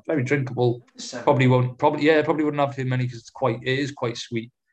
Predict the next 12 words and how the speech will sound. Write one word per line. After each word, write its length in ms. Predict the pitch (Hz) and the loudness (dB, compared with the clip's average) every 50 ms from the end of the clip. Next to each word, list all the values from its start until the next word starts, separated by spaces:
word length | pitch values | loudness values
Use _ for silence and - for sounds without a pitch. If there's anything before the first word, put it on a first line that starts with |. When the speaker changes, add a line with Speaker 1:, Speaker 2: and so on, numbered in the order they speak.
| _ _ - | _ _ -2
Speaker 1:
I'm, 240 | 120 127 131 131 - - | -2 0 0 -2 -2 -2
I'm 160 | 139 131 135 139 | 0 0 0 0
a 40 | |
very 280 | 123 123 143 160 175 175 | 0 2 4 4 4 2
changeable 580 | - - - - 139 143 139 127 123 131 131 127 | 0 -2 -6 -4 -4 -4 -4 -4 -4 -2 -4 -2
drinker, 360 | 123 131 131 135 143 143 139 | -2 -2 -2 -2 -4 -4 -4
so 200 | 135 - 123 123 | -2 -2 0 0
I'll 120 | 117 113 | 0 -2
go 200 | 117 123 123 127 | -2 -2 0 0
from, 220 | 123 123 131 120 117 | 0 -2 -4 -4 -4
like, 160 | 113 104 - _ _ _ _ _ _ _ _ _ | -6 -8 -8 _ _ _ _ _ _ _ _ _
bitter 420 | 143 135 127 127 - 120 104 101 | -4 -4 -2 -4 -4 -6 -6 -8